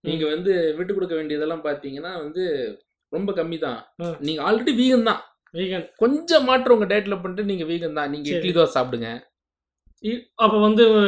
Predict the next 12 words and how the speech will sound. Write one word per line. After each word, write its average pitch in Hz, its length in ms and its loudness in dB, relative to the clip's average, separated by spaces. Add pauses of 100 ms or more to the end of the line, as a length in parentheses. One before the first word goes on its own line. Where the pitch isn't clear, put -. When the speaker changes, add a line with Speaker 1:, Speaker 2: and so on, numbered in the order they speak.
(140)
Speaker 2:
நெய் 208 200 2
தோசை 214 180 6
சாப்பிட்டுக்கலாம் 165 400 -2
இல்லையா? 165 280 0
Speaker 1:
அஹ், 156 180 2
நெய் 190 220 4
தோசை 185 120 4
சாப்பிடக்கூடாது. 135 540 -2 (300)
Speaker 2:
ஆ, 160 40 -8
ஆ. 151 240 -12 (600)
Speaker 1:
நீங்க 160 260 -2
வந்து 165 240 0